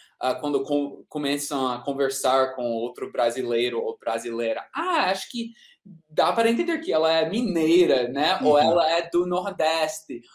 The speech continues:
Speaker 1: ou do Rio, ela é gaúcha", né? Só pelo sotaque você já tem um pouco mais informação sobre aquela pessoa. Eu acho isso maravilhoso.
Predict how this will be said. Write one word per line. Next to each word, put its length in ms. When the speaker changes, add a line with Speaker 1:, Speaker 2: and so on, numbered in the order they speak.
Speaker 1:
ou 180
do 60
Rio, 160
ela 320
é 40
gaúcha", 840
né? 180
Só 340
pelo 280
sotaque 500
você 140
já 340
tem 160
um 120
pouco 500
mais 260
informação 600
sobre 440
aquela 240
pessoa. 420
Eu 220
acho 360
isso 240
maravilhoso. 1040